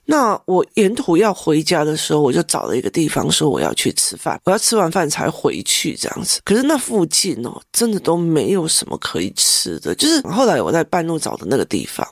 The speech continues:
结果呢，我就看了看看看，真的都没有，要么就是个人小火锅要排队排很久。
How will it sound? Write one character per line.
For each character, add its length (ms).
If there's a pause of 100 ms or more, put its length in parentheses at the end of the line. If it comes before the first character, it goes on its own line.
结 200
果 220
呢， 140
我 100
就 140
看 220
了 80
看 200
看 180
看， 240
真 140
的 80
都 160
没 240
有， 160
要 120
么 140
就 120
是 380
个 240
人 120
小 200
火 140
锅 180
要 40
排 180
队 100
排 200
很 360
久。 240